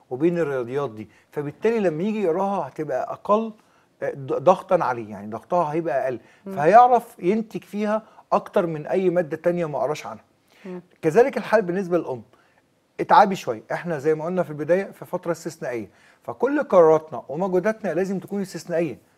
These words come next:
Speaker 1: فبالتالي لازم تتعبي شوية وتاخدي الخط ده. اسمعي فيديو واثنين وثلاثة على اليوتيوب،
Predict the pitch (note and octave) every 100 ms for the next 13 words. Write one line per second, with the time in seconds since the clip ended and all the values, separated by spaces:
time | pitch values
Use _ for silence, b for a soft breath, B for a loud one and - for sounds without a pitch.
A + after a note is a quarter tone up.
0 | - C3 C3+ - F#3+ A3 A3 B - F#3
1 | G3+ G3+ C#3+ D#3 F#3 - G3 F#3 F#3 E3+
2 | - D#3+ D#3 A2+ - b b - E3 C#3+
3 | D#3+ C#3+ E3 C#3 - D#3+ D#3+ C#3 D#3 D#3+
4 | B2 B2 D3 F3+ G3+